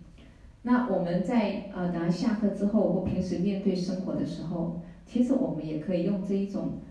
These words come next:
呃，一个超越的智慧来观待一切境，啊，来了解这一切都是因缘和合，啊，缘生缘灭，一直幻化的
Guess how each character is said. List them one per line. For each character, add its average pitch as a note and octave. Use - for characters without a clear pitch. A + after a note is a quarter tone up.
呃， -
一 G3
个 G3+
超 A3+
越 G3+
的 F3
智 F3+
慧 F#3
来 D#3+
观 G3+
待 -
一 -
切 -
境， -
啊， D#3
来 F3
了 F3+
解 -
这 G3
一 F#3+
切 F#3+
都 F3+
是 F3
因 -
缘 D#3
和 C#3+
合， -
啊， D#3+
缘 E3+
生 G#3
缘 D#3+
灭， F#3
一 G#3
直 -
幻 F3
化 F3
的 -